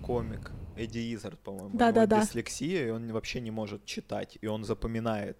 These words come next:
Speaker 1: типа, все свои сольники.
Speaker 2: Да, есть такой чувак.
Speaker 1: Да, и,
Speaker 2: Он
Speaker 1: и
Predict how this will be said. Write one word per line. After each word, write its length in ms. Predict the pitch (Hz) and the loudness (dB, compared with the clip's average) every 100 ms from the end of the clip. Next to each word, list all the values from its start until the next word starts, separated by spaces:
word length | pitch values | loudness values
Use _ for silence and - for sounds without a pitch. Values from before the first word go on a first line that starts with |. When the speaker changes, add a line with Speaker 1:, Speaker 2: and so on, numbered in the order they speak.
| - | -14
Speaker 1:
типа, 240 | - - | -14 -12
все 220 | - - - | -10 -10 -10
свои 480 | - - - - 135 - - - - - - - | -8 -6 -6 -10 -14 -18 -20 -20 -20 -20 -20 -20
сольники. 600 | - - 101 101 - - - - _ - _ - _ - | -10 -6 -6 -8 -16 -20 -20 -20 _ -20 _ -20 _ 0
Speaker 2:
Да, 200 | 202 202 - | 0 0 0
есть 220 | 214 - | 0 0
такой 240 | 214 214 | 0 2
чувак. 320 | - 208 214 - - - | 4 2 2 -2 -18 -4
Speaker 1:
Да, 240 | - 208 220 | 6 8 10
и, 80 | |
Speaker 2:
Он 80 | 226 | 8
Speaker 1:
и 80 | - | 4